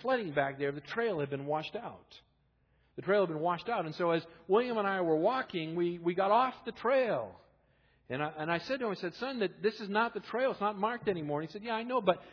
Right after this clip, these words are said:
if we just cut down through here, we'll get to the trail." And I said, "No, we're not gonna just cut down through here to get to the trail. What we're gonna do is we're gonna turn around and we're gonna walk back to the last marker where we missed the trail, and then we're gonna start again.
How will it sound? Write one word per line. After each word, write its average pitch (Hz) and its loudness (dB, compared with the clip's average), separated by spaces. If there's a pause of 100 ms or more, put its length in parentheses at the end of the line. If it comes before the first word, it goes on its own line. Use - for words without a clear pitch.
(100)
if 175 2
we 240 0
just - -8
cut 269 -2
down 220 2
through 220 -4
here, 214 2
we'll 214 6
get 254 -4
to 233 -6
the 180 -8
trail." 113 -4 (1300)
And 135 -2
I 180 4
said, 220 -4
"No, 254 4
we're 208 6
not 262 2
gonna 254 -4
just 233 -12
cut 247 -2
down 214 0
through 214 -4
here 202 0
to 180 0
get 190 -4
to 190 -10
the 165 -8
trail. 175 0
What 247 6
we're 269 0
gonna 262 -2
do 214 4
is 185 0
we're 185 -6
gonna 185 -4 (260)
turn 233 -2
around 190 0
and 165 -2
we're 175 0
gonna 170 2
walk 185 2
back 175 0 (520)
to 151 2
the 151 -4
last 190 -6
marker 156 -6 (220)
where 151 0
we 151 -2
missed 220 -4
the 190 -12
trail, 165 0
and 156 -2
then 180 -4
we're 175 -4
gonna 156 -6
start 170 -10
again. 131 -10